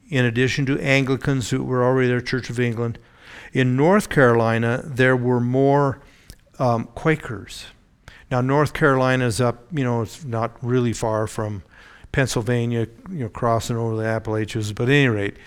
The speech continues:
there were a lot of Quakers. Now, they were a persecuted group in England and the colonies. Um, so anyway, a lot of Quakers,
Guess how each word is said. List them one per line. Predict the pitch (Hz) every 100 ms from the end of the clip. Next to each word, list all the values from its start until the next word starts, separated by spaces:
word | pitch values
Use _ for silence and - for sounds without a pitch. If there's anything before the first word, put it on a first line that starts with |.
| - -
there | 135
were | 120
a | 113
lot | 117 139 185
of | 220
Quakers. | - 147 147 147 101 - 123
Now, | 120
they | 123 170
were | 135
a |
persecuted | - 131 - - 127 107 104
group | 113 113 -
in | 139 123
England | 120 120 117 117 123
and | 120 117 113
the | 107 101 - - -
colonies. | - 120 107 95 - - - - - -
Um, | 120 117 107 - - _ _ _ _ _ _ _ _ - - _ -
so | - 147
anyway, | 165 170 143 127 120 - - - - - - - - - _ _ -
a |
lot | 135 160
of |
Quakers, | - 165 147 - 147 143 -